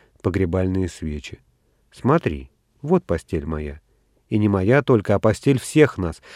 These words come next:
В ней мы все, государь, ляжем и будем спать долго». У заставы коляска останавливается,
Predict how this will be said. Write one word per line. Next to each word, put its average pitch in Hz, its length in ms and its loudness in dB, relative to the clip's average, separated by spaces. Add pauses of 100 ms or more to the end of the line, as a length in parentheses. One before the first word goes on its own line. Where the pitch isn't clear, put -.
(180)
В 98 140 4
ней 160 180 8
мы 151 140 6
все, 156 240 4
государь, 123 420 6
ляжем 127 440 6
и 110 40 4
будем 110 340 0
спать 92 440 -4
долго». 98 400 -4 (1200)
У 95 80 -4
заставы 92 480 0
коляска 87 480 -4
останавливается, 113 920 -4